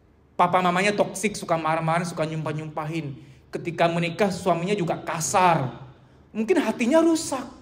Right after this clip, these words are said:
rohaninya enggak. Jadi nggak, jangan pernah menghakimi,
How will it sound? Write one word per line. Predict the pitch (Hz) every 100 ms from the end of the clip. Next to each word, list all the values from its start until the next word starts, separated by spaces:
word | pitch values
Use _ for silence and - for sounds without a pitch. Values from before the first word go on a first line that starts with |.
| - _ _ _ _ _ _ _ -
rohaninya | 202 196 196 190 226 254
enggak. | 269 262 190 196 180 - - - - - - - - _ - - - - -
Jadi | 254 254
nggak, | 190 - 180
jangan | 208 208 233 269 277
pernah | 226 208
menghakimi, | 202 202 196 220 226 220